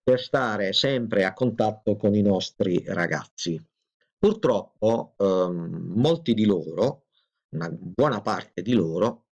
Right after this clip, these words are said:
ha il problema di non disporre di una connessione, eh, abbastanza potente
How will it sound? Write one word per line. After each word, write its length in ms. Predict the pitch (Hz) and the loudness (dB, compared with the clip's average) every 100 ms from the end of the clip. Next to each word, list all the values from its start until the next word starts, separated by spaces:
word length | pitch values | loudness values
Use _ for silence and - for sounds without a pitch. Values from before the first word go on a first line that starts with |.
| _ _ _ _ | _ _ _ _
ha 200 | 160 147 - | -2 -2 -2
il 160 | 143 | -2
problema 680 | 147 170 104 104 98 104 110 | 0 0 2 0 0 0 -2
di 160 | - 131 | -2 2
non 160 | 165 170 | 2 2
disporre 720 | 127 - 95 87 85 85 - - | 0 0 0 0 -2 -6 -6 -14
di 140 | - 143 | 0 2
una 260 | 120 95 | 2 0
connessione, 1120 | - 156 151 139 - 95 92 90 90 92 - _ | 0 0 2 0 0 0 0 0 0 0 -4 _
eh, 480 | - 92 90 85 85 - | -2 0 0 -2 -4 -4
abbastanza 880 | 101 117 - 110 98 90 - 90 | -2 -2 -2 -2 -2 -2 -4 -2
potente 760 | - 113 113 87 90 85 123 | 0 0 0 -2 -4 -2 -2